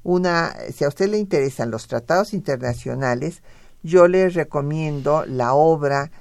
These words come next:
en ocho volúmenes que, eh, se llama México y el Mundo, Historia de sus Relaciones,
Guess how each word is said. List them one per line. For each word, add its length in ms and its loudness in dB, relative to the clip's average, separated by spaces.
en 320 -4
ocho 340 -2
volúmenes 1000 -4
que, 480 -2
eh, 40 -4
se 220 -6
llama 580 -4
México 640 -6
y 120 -2
el 120 -4
Mundo, 380 0
Historia 560 -2
de 100 -6
sus 300 -12
Relaciones, 960 -8